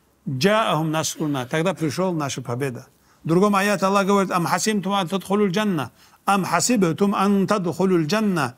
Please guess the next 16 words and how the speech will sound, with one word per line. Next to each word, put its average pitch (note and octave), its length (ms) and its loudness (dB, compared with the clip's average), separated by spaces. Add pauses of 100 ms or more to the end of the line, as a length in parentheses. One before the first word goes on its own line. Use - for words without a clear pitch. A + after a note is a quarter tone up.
(360)
Вы G3+ 360 4
считаете G3+ 680 0
ли, G#3 160 2
говорит, F#3 460 0 (440)
что - 240 0
вы G3 60 0
войдете F#3+ 420 0
в D#3+ 40 4
рай? A#3+ 380 2 (360)
«Валямма A3 440 2
ятикум F#3+ 460 0
масалу F3+ 300 0
лладзина F3 320 -2
халау D#3+ 300 -2
мин D3 160 -6
кабликум». C3+ 540 -6